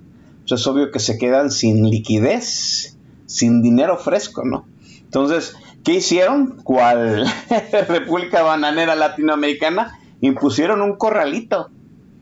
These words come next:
¿Qué quiere decir? Que los rusos nada más pueden sacar una cantidad diaria de sus ahorros, única y exclusivamente para subsistir.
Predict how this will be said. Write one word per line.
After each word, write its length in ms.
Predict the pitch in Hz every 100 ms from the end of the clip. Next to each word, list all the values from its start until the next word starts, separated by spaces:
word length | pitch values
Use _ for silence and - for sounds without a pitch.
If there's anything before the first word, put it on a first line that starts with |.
| -
¿Qué 180 | - 147
quiere 300 | 185 190 202
decir? 320 | 190 - 220 - - -
Que 140 | - 135
los 180 | 131
rusos 340 | 127 170 175 190
nada 240 | 175 175
más 240 | 170 170 165
pueden 300 | - 156 165
sacar 420 | 160 139 - 143 151
una 280 | 160 151
cantidad 800 | - 123 113 123 123 123 151 175 - - - - -
diaria 540 | 113 127 143 143 151
de 80 | 143
sus 260 | 123 113 139
ahorros, 840 | 156 160 165 202 208 - - -
única 400 | - 139 165 170
y 60 | 135
exclusivamente 680 | 131 - 110 139 147 143 139
para 220 | - 127
subsistir. 680 | 113 110 123 113 269 277